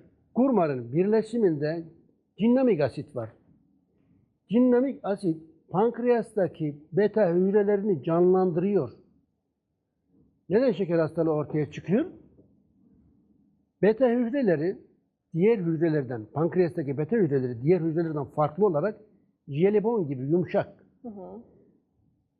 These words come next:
Speaker 1: Kişinin bağırsaklarına zehirli gaz, zehirli alkol, hormonsuz madde gelirse karaciğer bunu arıtmak zorunda. Arıtamazsa, zamanla yorulursa, yağlanırsa arıtamadığı zehirli gazlar, zehirli alkol, hormonsuz maddeler oraya buraya depolanır. Nereye depolanırsa orada sorun çıkar.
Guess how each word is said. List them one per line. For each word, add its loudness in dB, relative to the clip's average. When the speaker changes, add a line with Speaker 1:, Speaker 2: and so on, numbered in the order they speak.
Speaker 1:
Kişinin 2
bağırsaklarına 2
zehirli 0
gaz, 0
zehirli -2
alkol, -2
hormonsuz 0
madde 0
gelirse -2
karaciğer 0
bunu -2
arıtmak -2
zorunda. -6
Arıtamazsa, -2
zamanla 0
yorulursa, 0
yağlanırsa 0
arıtamadığı 0
zehirli 4
gazlar, 0
zehirli 0
alkol, 0
hormonsuz 0
maddeler 0
oraya 2
buraya 0
depolanır. 0
Nereye 4
depolanırsa -2
orada 0
sorun 0
çıkar. -12